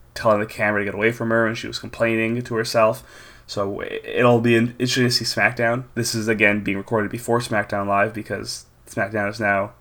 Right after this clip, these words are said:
actually, it's not SmackDown Live anymore, which <laughs> I was calling for that for a long time, so good. I'm glad that's gone.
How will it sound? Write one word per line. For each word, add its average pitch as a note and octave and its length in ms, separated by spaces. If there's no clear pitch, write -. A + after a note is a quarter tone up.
actually, F#3 240
it's - 80
not E3+ 120
SmackDown E3 360
Live C#3+ 200
anymore, G#2+ 360
which B2+ 420
<laughs> - 140
I C3+ 360
was C3+ 180
calling C3 280
for B2 100
that A#2 200
for A#2+ 120
a A2 60
long A2 200
time, A2 320
so G#2+ 340
good. A#2+ 300
I'm G#2+ 120
glad A2+ 240
that's A2 160
gone. G#2 340